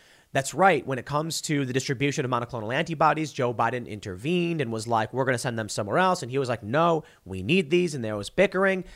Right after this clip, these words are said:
And he's basically saying, "I don't feel confidence in the federal government." And then, of course, if you look back to the stuff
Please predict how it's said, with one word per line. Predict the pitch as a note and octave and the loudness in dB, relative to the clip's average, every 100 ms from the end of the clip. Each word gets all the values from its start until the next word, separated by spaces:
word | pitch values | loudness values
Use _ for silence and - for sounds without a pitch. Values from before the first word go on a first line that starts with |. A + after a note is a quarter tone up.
| - | -10
And | - C3+ | -4 0
he's | G3 D#3+ | 0 4
basically | E3+ E3 D#3+ | 2 2 -2
saying, | - D3+ - | -2 -4 -2
"I | B2+ G3 | 2 4
don't | A#3 - - - _ | 4 0 -10 -20 _
feel | - D3 | 0 0
confidence | - E3+ F#3+ F#3+ F3 | 2 2 2 -2 -2
in | |
the | C3+ | -2
federal | C#3+ B2 G#2+ | 0 0 2
government." | F3+ G3 G3+ F#3+ - - D#3+ | 4 4 2 -2 -10 -6 -2
And | F#3+ | 0
then, | |
of | F#3+ | 0
course, | F#3 F#3 E3+ | 2 0 2
if | |
you | D3 | -2
look | C#3 D3+ C#3 | 0 0 2
back | C3+ C3+ | 2 2
to | A#2+ | -4
the | |
stuff | - B2+ B2 | -4 -2 -2